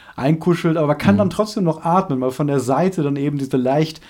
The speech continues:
Speaker 1: aufgewärmte Luft vom Körper kommt. Und das ist definitiv was Interessantes, was ich aber für den zwei- oder drei Jahreszeitenbetrieb bei einem Kilt nicht unbedingt empfehlen würde. Also sobald man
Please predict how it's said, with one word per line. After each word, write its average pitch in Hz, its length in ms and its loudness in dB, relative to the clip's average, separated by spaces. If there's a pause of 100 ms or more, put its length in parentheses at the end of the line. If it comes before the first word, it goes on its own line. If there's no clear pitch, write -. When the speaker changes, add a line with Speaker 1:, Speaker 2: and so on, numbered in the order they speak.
(160)
Speaker 1:
aufgewärmte 139 640 0
Luft 131 300 -2
vom 117 160 -4
Körper - 300 -6
kommt. 113 300 -14
Und 123 140 -6
das 160 140 4
ist 165 120 -2
definitiv 180 560 0
was 139 140 0
Interessantes, 156 720 0 (520)
was 147 200 2
ich 160 160 -2
aber 139 380 0 (400)
für - 160 -2
den 123 400 -2 (260)
zwei- 143 380 0
oder 156 120 0
drei 123 180 -4
Jahreszeitenbetrieb 143 1040 0
bei 139 80 0
einem 123 180 -2
Kilt 135 240 -2
nicht 170 240 2
unbedingt 151 380 0
empfehlen 151 420 -2
würde. 139 300 0
Also 120 180 -4
sobald 127 600 -2
man 131 260 0